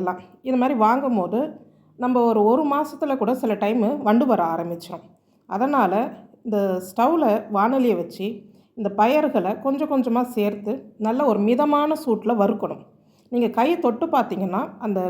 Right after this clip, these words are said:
கொதிக்கணும் நமக்கு அந்த சூடு. அந்த அளவுக்கு மிதமான சூட்டுல வச்சு பொறுமையா வறுத்து எடுக்கணும். இன்னொன்னு, அது கலரும் மாறக்கூடாது, அதுல அதிகமா அந்த கருப்பு தன்மையும் வரக்கூடாது. இப்ப பாருங்க, மூக்கடலை வறுத்தாச்சு,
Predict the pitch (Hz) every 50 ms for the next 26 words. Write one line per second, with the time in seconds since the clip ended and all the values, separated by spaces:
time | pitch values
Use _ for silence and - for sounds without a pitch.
0 | 185 - 330 330 359 339 339 254 214 190 175 170 170 170 - 180 170 170 170 -
1 | - 311 311 240 - - - - - - - - - - - 214 214 226 220 220
2 | 208 226 269 311 320 269 247 214 233 240 247 254 269 294 302 302 - 240 233 233
3 | 240 220 196 190 196 - 285 - 233 220 220 233 240 247 254 254 247 220 214 226
4 | 277 330 - - - - _ _ _ _ - 220 233 247 247 - 240 202 190 190
5 | 185 - 190 190 190 - - - - _ - 254 269 302 311 285 233 247 330 -
6 | - 233 226 226 - 233 240 254 294 311 302 302 320 302 254 226 220 226 226 226
7 | 220 202 196 190 233 302 349 349 - - - _ _ _ - - 262 269 247 226
8 | 220 220 311 294 285 254 247 311 285 240 - 247 262 330 339 - 339 330 294 226
9 | 208 196 185 190 226 247 190 185 185 190 190 196 175 175 170 - - 180 214 254
10 | 202 226 - 240 240 247 269 247 226 254 254 254 - 220 214 196 214 240 220 196
11 | 175 - - 185 180 180 - - 262